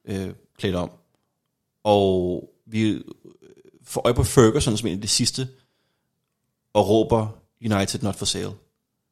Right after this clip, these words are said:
Altså, vi vil virkelig gerne sende ham det her budskab. Øhm, og jeg tror, da, da Glazer overtog, der, altså, jeg har ikke, øhm,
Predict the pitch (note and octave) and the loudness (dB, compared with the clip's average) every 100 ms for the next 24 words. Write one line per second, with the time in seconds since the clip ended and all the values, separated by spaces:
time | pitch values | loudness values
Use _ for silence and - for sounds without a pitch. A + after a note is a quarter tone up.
0 | _ G#2 G2 F2 - _ _ A2+ A2+ G#2+ | _ -6 -4 -6 -14 _ _ -6 -2 -2
1 | G#2 A#2 B2+ A#2 G2+ F#2 G2 G#2+ - _ | -2 -2 0 0 -2 -2 -6 -8 -14 _
2 | - - G2 G2 G2 - _ _ G2+ G2 | -4 0 0 -2 -6 -12 _ _ -8 -6
3 | - - _ _ _ _ - G2 - - | -8 -12 _ _ _ _ -20 -14 -12 -12
4 | - - _ _ _ _ _ _ _ _ | -14 -20 _ _ _ _ _ _ _ _
5 | _ _ G2 G2 F#2 F2+ F2 F2 F2 - | _ _ 0 2 2 2 0 -4 -8 -12
6 | - - _ _ _ _ _ _ _ _ | -16 -20 _ _ _ _ _ _ _ _
7 | - A2 A2 G#2+ A2+ A2 C3 B2 A#2+ A#2 | 2 6 8 6 4 2 4 4 6 4
8 | G#2+ G2+ F#2+ A2+ G#2 B2 C3+ E3 A2+ A2+ | 4 2 0 -2 -2 2 2 4 4 4
9 | C3 - A2 - A#2+ A#2+ G#2 - G#2+ G#2+ | 2 2 -2 0 2 4 4 2 0 0
10 | G#2+ G#2 F#2+ G2 D#3+ A#2+ G#2 G2+ G2+ G2+ | -2 0 0 0 0 0 0 -4 -8 -12
11 | A2+ | -14